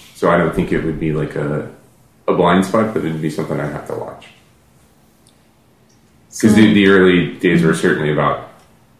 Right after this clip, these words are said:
Speaker 1: experiencing a fully blown ego.
Speaker 2: Yes.
Speaker 1: Yeah.
Speaker 2: Okay. So that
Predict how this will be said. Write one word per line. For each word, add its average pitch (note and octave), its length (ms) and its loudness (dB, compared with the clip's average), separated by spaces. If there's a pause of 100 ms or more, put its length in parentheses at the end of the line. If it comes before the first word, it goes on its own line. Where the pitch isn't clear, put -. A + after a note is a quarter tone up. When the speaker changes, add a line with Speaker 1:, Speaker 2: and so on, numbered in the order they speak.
(800)
Speaker 1:
experiencing E2+ 560 -2
a D#2 60 -4
fully E2 300 -2
blown D2 240 -2
ego. D2 380 -4 (140)
Speaker 2:
Yes. - 380 -20 (140)
Speaker 1:
Yeah. - 200 -12 (680)
Speaker 2:
Okay. D3+ 240 -18 (1400)
So A#3+ 360 2
that A#3+ 340 0